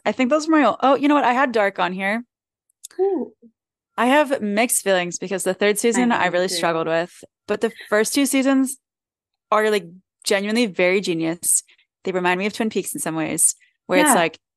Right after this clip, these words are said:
Speaker 1: did I love every moment of it, or was I mostly confused? But then in the end, was I like, "Wow, that was really good"? Yeah. And just like Twin Peaks. <laughs>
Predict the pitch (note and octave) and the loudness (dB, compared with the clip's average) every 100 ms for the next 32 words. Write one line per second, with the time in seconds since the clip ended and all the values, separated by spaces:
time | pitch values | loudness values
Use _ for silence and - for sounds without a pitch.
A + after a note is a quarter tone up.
0 | - G#3 G#3 G3 F#3 F#3 F3+ F3+ F#3 F#3 | -2 2 2 2 0 2 2 2 -2 -4
1 | F#3+ F3 F3+ E3 D#3+ D#3+ F3+ G3 A#3+ - | -6 -4 -4 -4 -4 -2 0 0 0 0
2 | E3+ E3 E3 D#3+ D#3 D#3+ F#3+ F#3 F3 E3+ | -2 -2 -4 -4 -6 -8 -10 -10 -6 -4
3 | G3+ - - _ _ G#3 A3+ G3+ G3 E3+ | -4 -6 -10 _ _ -2 0 0 -4 -2
4 | D#3+ E3+ F3+ F#3+ F3 E3 D#3+ D#3 D3 D3 | -4 -4 -4 0 0 0 -4 -6 -4 -4
5 | C#3+ - D#3+ E3 E3 F#3+ - - D4+ - | -6 -6 -8 -4 -4 -4 -4 0 0 -2
6 | _ _ G#3+ G#3+ - _ A3 A#3 A#3 A#3+ | _ _ -4 -4 -6 _ 0 0 -2 -4
7 | F3+ - - - D#4 | -4 -6 -10 -2 -2